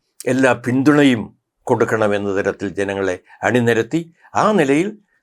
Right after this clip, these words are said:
താഴേക്കടയിലുള്ള ജനവിഭാഗങ്ങളെ അടക്കം സാമ്രാജ്യ വിരുദ്ധ പോരാട്ടത്തിൽ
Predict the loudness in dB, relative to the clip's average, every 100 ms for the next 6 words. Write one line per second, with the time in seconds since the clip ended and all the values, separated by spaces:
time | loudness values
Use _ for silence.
0 | -4 0 2 2 2 2 2 2 0 2
1 | 2 4 4 4 2 2 2 4 4 2
2 | 0 -2 -4 _ _ _ _ _ _ -4
3 | 0 2 0 0 -2 -4 -4 -8 -6 0
4 | 0 0 -4 -6 -8